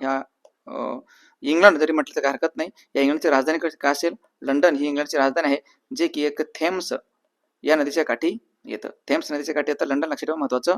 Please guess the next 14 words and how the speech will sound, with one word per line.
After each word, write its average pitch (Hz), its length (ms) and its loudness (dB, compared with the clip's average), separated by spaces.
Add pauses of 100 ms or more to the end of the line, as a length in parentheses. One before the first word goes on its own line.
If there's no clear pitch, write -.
(100)
आहे. - 160 -4 (1900)
त्यानंतर 170 400 4 (580)
बाकी 156 320 -4
ठीक 175 240 -6
आहे, 208 120 -6
सर्व, 156 160 -2
सर्व 156 200 -2
पॉइंट 156 320 0
तुम्हाला - 400 -6
काय 139 80 -4
करायचं 147 180 -6
लक्षात 143 180 -6
ठेवायचं 131 340 -2 (240)
आहे. 104 200 -6